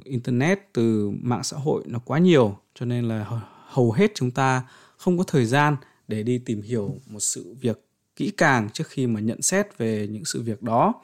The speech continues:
À, mà chưa kể rằng là thời đại ngày nay lại đầy rẫy những cái tin vịt, những cái fake news. Robert Greene còn đưa cho chúng ta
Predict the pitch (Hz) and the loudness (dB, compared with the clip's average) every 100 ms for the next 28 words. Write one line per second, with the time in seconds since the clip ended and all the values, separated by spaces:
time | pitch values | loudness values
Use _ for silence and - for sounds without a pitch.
0 | _ _ _ _ _ 120 117 117 120 139 | _ _ _ _ _ -4 -2 0 -2 -2
1 | 143 104 98 104 104 101 101 95 104 _ | 0 0 -4 -8 -8 -8 -8 -10 -14 _
2 | _ - 110 110 87 98 110 117 113 104 | _ -8 -2 -2 -2 -2 -2 0 0 -2
3 | - - 107 104 104 117 175 165 151 135 | -6 -4 -2 -2 -2 -2 0 0 0 -4
4 | - 120 123 120 - - - - 160 - | 0 2 4 2 0 -16 -16 -6 -4 2
5 | 151 147 123 - _ _ _ _ _ _ | 4 6 2 -2 _ _ _ _ _ _
6 | _ _ - 147 170 185 151 156 147 143 | _ _ 0 2 4 2 4 6 6 2
7 | 131 _ _ _ - 120 131 147 143 135 | -2 _ _ _ -2 0 4 4 4 -2
8 | 127 123 147 143 135 | -6 -4 0 2 2